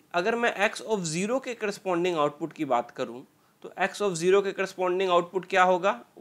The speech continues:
y zero is equal to x of zero plus one, यानी x one के बराबर है। अगर मैं x minus one इनपुट दे रहा हूं, तो हमारा जो आउटपुट y minus one आ रहा है, वो क्या होगा, वो होगा y of minus one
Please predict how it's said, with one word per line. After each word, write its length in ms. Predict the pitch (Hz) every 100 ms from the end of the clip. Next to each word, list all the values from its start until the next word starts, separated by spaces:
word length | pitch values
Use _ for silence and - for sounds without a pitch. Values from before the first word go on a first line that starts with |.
| 131
y 120 | 139 208 196
zero 320 | 180 165 175
is 180 | 151 139
equal 400 | - 135 135 131 -
to 100 | 160 - _ _ _ -
x 260 | 190 - -
of 180 | 175 147
zero 300 | 135 151 185 185
plus 220 | 165 165
one, 160 | 156 160 196 _ _ 147
यानी 240 | 143 170 147
x 200 | - -
one 200 | 147 151
के 60 | 151
बराबर 380 | 147 147 151
है। 180 | 147 - _ _ _ _ _ _
अगर 260 | 120 123 131
मैं 240 | 135 151 - _ _ -
x 240 | 147 - 143
minus 380 | 127 139 180 185
one 160 | 170
इनपुट 300 | 160 156 160
दे 180 | 151 143
रहा 200 | 131 131
हूं, 240 | 123 131 147 - _ -
तो 80 |
हमारा 360 | 135 131 131 139
जो 140 | 139 143
आउटपुट 460 | 123 127 - 156 139
y 140 | 127 135
minus 400 | 123 131 165 170
one 160 | 165
आ 140 | 139 143
रहा 240 | 139 143 147
है, 220 | 147 - _ _ -
वो 180 | 135
क्या 200 | 151 165 160
होगा, 380 | 165 156 185 - - _
वो 220 | 123 139 147
होगा 240 | 143 147
y 160 | 131 139 143
of 180 | 156 143
minus 360 | 123 143 151
one 160 | 147